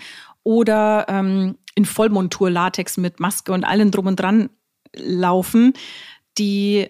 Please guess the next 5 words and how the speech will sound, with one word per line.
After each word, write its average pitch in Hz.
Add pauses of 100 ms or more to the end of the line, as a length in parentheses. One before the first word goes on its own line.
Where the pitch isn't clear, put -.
(120)
schlüpfen 269 (400)
in 196
eine 196
andere 196
Haut. 185